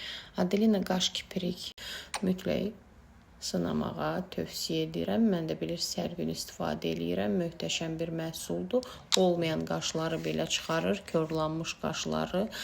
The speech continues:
Həm xanımlar, həm bəylər, həm uşaqlar tərəfindən sıfır yaşdan istifadə. Saç serumu qalınlaşdıran, parıldadan, uzadan, hətta qaşlar yoxdursa, qaşları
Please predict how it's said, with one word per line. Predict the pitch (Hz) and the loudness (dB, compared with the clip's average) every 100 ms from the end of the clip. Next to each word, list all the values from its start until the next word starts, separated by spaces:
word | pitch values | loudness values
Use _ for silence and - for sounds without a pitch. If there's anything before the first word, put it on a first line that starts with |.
| - - - | -6 -6 -4
Həm | 202 190 | -2 0
xanımlar, | 175 165 156 160 180 190 | 0 0 -2 0 2 2
həm | 180 156 | 2 0
bəylər, | 147 147 - 160 160 | 0 -2 0 -2 -2
həm | 165 160 | -4 -4
uşaqlar | - 151 - 160 156 | -4 -4 -2 -2 -2
tərəfindən | 156 - - 160 - | -4 -6 -4 -2 -2
sıfır | 160 - 156 | -2 -4 -2
yaşdan | 151 156 156 151 | -2 -2 -2 -2
istifadə. | - - 160 156 - - | -4 -2 0 0 0 -2
Saç | - 175 - | -2 0 2
serumu | - - 175 165 170 170 175 214 - | 2 2 0 0 -2 0 2 2 2
qalınlaşdıran, | 170 165 170 170 180 - - 185 180 180 180 | 0 2 0 0 0 0 -2 0 2 0 0
parıldadan, | 180 165 180 160 160 165 - 165 185 233 - | -2 0 0 -2 -2 -2 0 0 0 -2 -2
uzadan, | 185 - 156 170 165 170 185 - - - - - | -2 0 -2 0 0 2 0 -2 -8 -8 -4 -2
hətta | 180 151 175 | 0 0 0
qaşlar | 160 - 185 175 170 | 0 2 0 0 2
yoxdursa, | 170 - - - 170 | 0 0 -6 -4 -2
qaşları | 175 170 - - 82 | 0 0 0 0 0